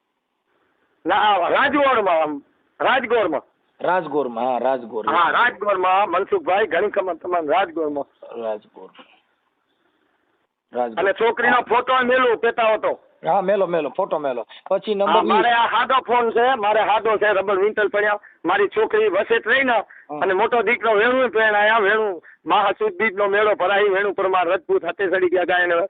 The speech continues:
Speaker 1: ઉમા. એટલે અત્યારે આ અહીં દીકરીનો છે ફોન, વસેતનો, દોતરો ધાવણો, વહુને પોતરો ધાવણો, ઈ હાથમું કરવા ગયા, દીકરી અહીંયા હાથમું. એનામાંથી હવે તમને એના નંબર માંથેથી તમારા નંબરમાં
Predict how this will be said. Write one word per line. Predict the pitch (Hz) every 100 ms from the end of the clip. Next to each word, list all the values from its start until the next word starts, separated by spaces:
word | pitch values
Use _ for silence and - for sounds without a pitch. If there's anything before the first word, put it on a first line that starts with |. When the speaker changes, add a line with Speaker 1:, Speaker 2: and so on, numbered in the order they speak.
| - - -
Speaker 1:
ઉમા. | 196 214
એટલે | 190 185 190 185 - -
અત્યારે | 180 214 220 226
આ |
અહીં | 214 214 214 190
દીકરીનો | 185 214 233 233 220 202
છે | 208 214 - -
ફોન, | 196 233 226 _ _
વસેતનો, | 170 208 240 240 202 208 226 - _ _
દોતરો | 190 220 220 220
ધાવણો, | 190 190 202 202 214 -
વહુને | 170 196 190
પોતરો | 202 220 220 202
ધાવણો, | 185 190 190
ઈ | 190 190
હાથમું | 180 185 202 185
કરવા | 180 170
ગયા, | 160 175 - _ _ -
દીકરી | 185 190
અહીંયા | 190 220 208
હાથમું. | 180 160 - -
એનામાંથી | 196 226 240 220 214 208 208 185 _ _ -
હવે | 165 202 214 - - -
તમને | 202 214 214
એના | 208 226 208
નંબર | 220 220
માંથેથી | 202 202 208 185
તમારા | 185 196 214 190
નંબરમાં | 190 185 185 196 226